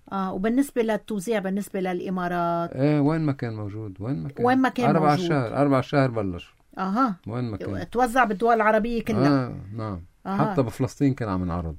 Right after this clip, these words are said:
Speaker 1: كمان.
Speaker 2: بس بلشت الحرب.
Speaker 1: مم.
Speaker 2: أثرت هيدي على صالات السينما بكل العالم العربي. نزل، نزل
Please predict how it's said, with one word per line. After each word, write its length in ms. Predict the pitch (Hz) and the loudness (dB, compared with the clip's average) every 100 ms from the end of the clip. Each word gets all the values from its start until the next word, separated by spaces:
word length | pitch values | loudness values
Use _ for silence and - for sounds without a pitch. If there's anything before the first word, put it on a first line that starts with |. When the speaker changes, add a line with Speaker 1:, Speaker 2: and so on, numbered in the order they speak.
| - - | -14 -6
Speaker 1:
كمان. 340 | 214 208 185 151 _ _ - | -4 -2 -4 -8 _ _ -10
Speaker 2:
بس 180 | 101 - | -10 -4
بلشت 360 | 120 113 101 - | -4 -4 -8 -12
الحرب. 440 | 92 120 127 123 - | -6 -2 0 -2 -6
Speaker 1:
مم. 280 | 214 202 185 - _ _ - | -4 -4 -6 -12 _ _ -18
Speaker 2:
أثرت 720 | - - 139 - 107 101 - | -10 -6 -6 -4 -6 -6 -4
هيدي 240 | 123 117 107 | -4 -2 -2
على 280 | 104 98 | -2 -2
صالات 400 | 90 104 113 120 | -4 -4 -4 -4
السينما 340 | - - 123 113 | -6 -6 -4 -2
بكل 280 | 101 - 151 | -4 -2 0
العالم 420 | 135 110 113 101 | 0 0 -4 -4
العربي. 400 | 92 98 90 87 | -2 -2 -4 -4
نزل، 480 | 101 120 117 101 101 | -2 -2 -4 -4 -2
نزل 400 | 120 110 101 | -2 -2 -4